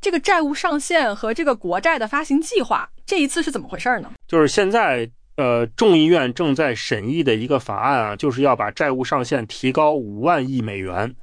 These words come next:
Speaker 2: 那这个应该是可以支撑到二零二七年的。然后另外呢，就是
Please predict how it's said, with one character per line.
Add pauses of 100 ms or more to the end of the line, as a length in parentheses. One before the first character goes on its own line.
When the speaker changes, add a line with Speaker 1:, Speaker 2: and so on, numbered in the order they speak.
(500)
Speaker 2:
那
这
个
应
该
是
可
以
支
撑
到
二
零
二
七
年
的。 (400)
然
后
另
外
呢，
就
是